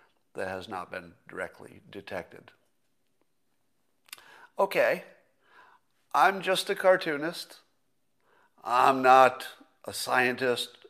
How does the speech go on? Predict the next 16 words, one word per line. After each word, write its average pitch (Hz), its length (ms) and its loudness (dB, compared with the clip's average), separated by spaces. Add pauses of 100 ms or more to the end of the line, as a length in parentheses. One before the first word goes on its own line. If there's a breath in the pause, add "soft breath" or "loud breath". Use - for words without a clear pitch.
(140)
who 120 140 -8
is 110 100 -8
a 123 40 -6
member 120 320 -2
of 113 120 -2
the 120 80 -4
Academies 120 520 -2
of 113 120 -8
Sciences, 110 500 -6
Engineering, 113 720 -8
and 113 100 -8
Medicine, 110 420 -2 (600 loud breath)
but 208 100 -4
I'm 220 160 -2
just 214 240 -4
gonna 185 320 0